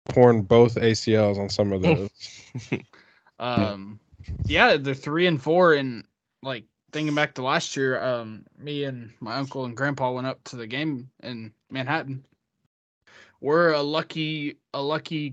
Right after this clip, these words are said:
Speaker 3: call on, like, a double kicked onside kick away from losing that game if one of Lincoln Riley's assistants doesn't spot that and have him challenge it twice. Like, that's how close it were from losing that game too, and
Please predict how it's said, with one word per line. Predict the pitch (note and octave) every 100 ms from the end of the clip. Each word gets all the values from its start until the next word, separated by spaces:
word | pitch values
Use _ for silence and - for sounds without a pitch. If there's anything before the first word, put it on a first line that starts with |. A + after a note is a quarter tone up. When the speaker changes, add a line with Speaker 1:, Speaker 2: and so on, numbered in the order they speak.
| C3+
Speaker 3:
call | - C#3+ C#3+ C#3+
on, | C#3 C3+
like, | C#3 C#3 C3+
a | B2 A2+
double | A#2+ C3+ C#3
kicked | C3+ D3+ C3+ C3
onside | C3 C3+ C3+ B2+
kick | - D3 C3+
away | B2+ B2+
from | A#2+ B2
losing | B2+ A2+ A#2
that | G#2+ -
game | A#2 A2+ A2+
if | G#2+ _ _
one | A2+ B2+
of | B2 A#2+
Lincoln | A#2+ A2+ A#2+
Riley's | A#2+ A2+ A2
assistants | A2+ - A#2+ - A2+ G2+
doesn't | B2 A#2 A2+ F2+
spot | - A#2+ A#2
that | A2 G#2+
and | A2+ A2 G#2+
have | - C3+
him | A#2
challenge | A2 B2 A#2 A2+
it | -
twice. | - A#2 G2+ - -
Like, | A2+ - _ _ - _ _ C#3
that's | C#3 C3+
how | C3+
close | C3 C3+ B2+
it | B2+
were | A2 B2
from | - B2 A#2
losing | B2 A#2 A2+
that | G#2+ -
game | F#2+ F2+
too, | - G#2 G2+
and | A2